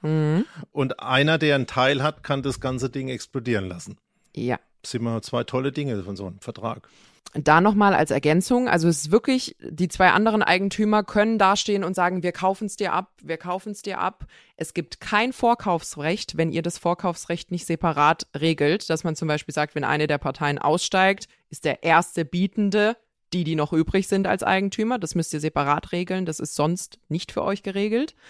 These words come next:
Speaker 1: Ähm, und selbst wenn ihr bittet und fleht und sagt, "Lasst uns doch bitte diesen Anteil kaufen von dir", kann die einzelne Partei dazu, dazu drängen, dass es zur Zwangsversteigerung kommt.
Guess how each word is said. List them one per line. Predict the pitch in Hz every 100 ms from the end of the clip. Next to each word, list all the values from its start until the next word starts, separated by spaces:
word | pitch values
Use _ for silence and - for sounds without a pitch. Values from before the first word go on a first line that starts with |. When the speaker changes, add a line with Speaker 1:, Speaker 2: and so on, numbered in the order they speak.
| - - _ -
Speaker 1:
Ähm, | 160 165 165 170 _ _ _ _
und | - 170 -
selbst | - 175 277 - 208
wenn | 240
ihr | 226 226
bittet | 180 262 - 285 -
und | 233 240
fleht | - 202 190 175
und | 175 175
sagt, | 175 175 -
"Lasst | 175 - -
uns | - 247 262
doch | - 233
bitte | - 220 220 190 - _
diesen | 180 214 208
Anteil | 208 196 190 175
kaufen | 160 - 147 -
von | 151 147 143
dir", | 147 170 208 _
kann | - 202 220 233 247
die | 196 190 208 -
einzelne | 170 180 - 180 170
Partei | - 156 170 165 170 - _ -
dazu, | 151 - 151 151 147 -
dazu | 151 151 151
drängen, | - 139 147
dass | 143 135
es | 135
zur | - 135
Zwangsversteigerung | 139 127 - - - - 117 -
kommt. | 127 -